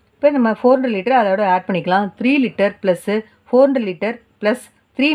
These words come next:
milliliter, write as it is. That is equal to, இது ரெண்டுத்தையும் ஆட் பண்ணால் நமக்கு த்ரீ தௌசண்ட் ஃபோர் ஹண்ட்ரட் liter, த்ரீ milliliter அப்படியே எழுதிக்கிறோம். This is the answer.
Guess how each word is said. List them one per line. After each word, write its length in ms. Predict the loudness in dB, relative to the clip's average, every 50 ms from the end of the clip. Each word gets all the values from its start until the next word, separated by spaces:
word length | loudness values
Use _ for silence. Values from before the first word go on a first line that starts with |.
| 2 2
milliliter, 360 | 2 0 -2 -2 -2 -2 0 0
write 180 | 0 0 2 0 -2 -2
as 100 | -2 -6 -8
it 80 | -6 -4 -6
is. 80 | -6 -8 _ _ _ _ _ _ -2
That 120 | 2 2 2
is 60 | 2 0 -2
equal 200 | -2 -2 -2 -2 0
to, 40 | -2 -2
இது 100 | 0 -2 -4
ரெண்டுத்தையும் 280 | -4 -2 0 0 0 0
ஆட் 120 | 0 -2 -2
பண்ணால் 240 | -2 -2 -2 -4
நமக்கு 260 | -4 -4 -2 -2 -2 -2 -2 _ _ _ _ _ _ _ -2
த்ரீ 120 | 0 0 2 4
தௌசண்ட் 300 | 2 4 4 2 2 2 0
ஃபோர் 120 | 0 0
ஹண்ட்ரட் 220 | 0 -2 -4 -4 -4
liter, 220 | -4 -2 -2 -4 -4 -6 _ _ _ _ -4
த்ரீ 120 | 0 2 4 4 4
milliliter 300 | 2 2 0 0 0 0 0
அப்படியே 180 | 0 0 -2 -2
எழுதிக்கிறோம். 320 | -2 -4 -8 -10 -10 -8 -6
This 80 | -6 -4
is 60 | -2 -2
the 60 | -2 -2
answer. 220 | -2 -4 -6 -8